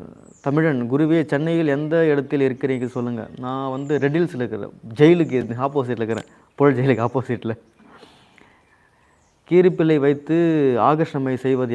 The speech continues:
எப்படி குருவே? கீரிப்பிள்ளை வந்து எப்படின்னா, குபேந்திரனுடைய வாகனம் சொல்லுவாங்க. ஆனா வந்து அதை செய்யக்கூடாது, மிகப்பெரிய தவறு. மிருகத்தையும் சரி, பறவையும் சரி, எப்பவுமே துன்புறுத்தக்கூடாது.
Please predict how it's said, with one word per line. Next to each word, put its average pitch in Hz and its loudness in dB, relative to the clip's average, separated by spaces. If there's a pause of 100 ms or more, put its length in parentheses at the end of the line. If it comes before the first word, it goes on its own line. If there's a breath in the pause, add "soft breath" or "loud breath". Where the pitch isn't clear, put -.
எப்படி 120 -4
குருவே? 101 -6 (160)
கீரிப்பிள்ளை 170 -2 (120)
வந்து 139 -6
எப்படின்னா, 120 -8 (1300 soft breath)
குபேந்திரனுடைய 147 0 (100)
வாகனம் 135 -2
சொல்லுவாங்க. 107 -6 (200)
ஆனா 180 -4 (160)
வந்து 156 -4
அதை 143 -4
செய்யக்கூடாது, 170 0 (100)
மிகப்பெரிய 139 -2
தவறு. 123 -2 (200)
மிருகத்தையும் 165 0
சரி, 147 0
பறவையும் 139 -2
சரி, 131 -4 (280)
எப்பவுமே 123 -8
துன்புறுத்தக்கூடாது. 117 -6